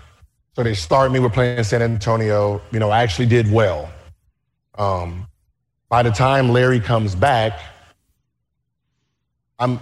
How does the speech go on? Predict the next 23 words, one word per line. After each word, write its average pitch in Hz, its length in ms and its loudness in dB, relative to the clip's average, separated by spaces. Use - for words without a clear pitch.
I've 120 420 -2
done 107 140 -2
had 104 240 -2
four 120 280 0
double 104 280 0
doubles. 139 640 2
You 120 120 -2
know, 107 240 2
everything 117 440 0
is 104 140 -2
running 95 300 -4
well. 127 720 4
I'm 104 140 -4
playing 110 500 -2
well. 123 540 4
So 131 260 2
he 117 280 0
couldn't 156 260 0
get 135 120 2
his 120 100 0
starting 123 280 2
position 110 440 -2
back. 82 220 -10